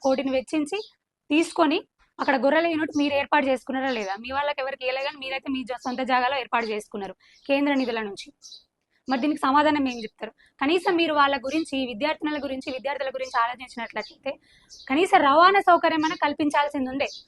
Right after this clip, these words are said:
కానీ కల్పించలేదు, ఆలోచించలేదు. ఎందుకు? ఇంకొకటి,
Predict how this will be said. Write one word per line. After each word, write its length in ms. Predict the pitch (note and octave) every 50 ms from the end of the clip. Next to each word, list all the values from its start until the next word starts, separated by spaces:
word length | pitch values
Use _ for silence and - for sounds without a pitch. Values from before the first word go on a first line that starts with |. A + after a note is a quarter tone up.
| _ _ -
కానీ 160 | C#4 D4 E4+ - -
కల్పించలేదు, 580 | C4+ C#4+ C#4+ E4+ E4 D#4 - E4+ D#4+ E4 E4 F#4+ G#4+ - D4
ఆలోచించలేదు. 580 | C#4+ C#4+ C#4+ C4 A#3+ G#3+ - G#3 F#3+ F#3 F3+ - _ - - - - - _ F#4 A4+
ఎందుకు? 280 | A4+ C4+ C#4+ C#4+ - - - _ _ _ _ _ _ _ _ _ _ - - - - _ _ _ _ _ _ _ _ _ _ _ _ _ _ _ _ _ - - _ _ _ D#4 E4
ఇంకొకటి, 420 | C#4 C#4+ E4+ D4+ - C4+ - -